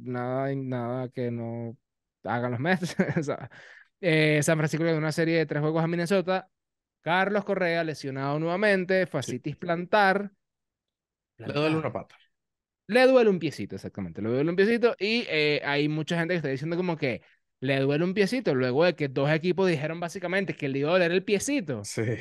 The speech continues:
Speaker 1: ¿Qué le sorprende de que Carlos Correa le duele el piecito, <laughs> sabes?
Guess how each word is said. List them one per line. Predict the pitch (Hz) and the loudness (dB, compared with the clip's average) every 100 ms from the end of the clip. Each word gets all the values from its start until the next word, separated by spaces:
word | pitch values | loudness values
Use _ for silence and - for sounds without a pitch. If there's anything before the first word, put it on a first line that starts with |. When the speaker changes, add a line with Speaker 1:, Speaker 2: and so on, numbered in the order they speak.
| - - - | -8 -6 4
Speaker 1:
¿Qué | 190 | 6
le | 190 202 | 6 4
sorprende | 214 170 208 220 226 | 2 2 0 0 0
de | 226 | 0
que | 202 | -2
Carlos | 196 185 | -6 -4
Correa | 202 240 240 | 0 4 4
le | 175 | 6
duele | 160 156 | 4 4
el | 185 | 2
piecito, | 208 160 - 220 170 - | 2 0 0 0 0 0
<laughs> | 160 | -2
sabes? | 143 202 139 117 | 0 -2 -2 -4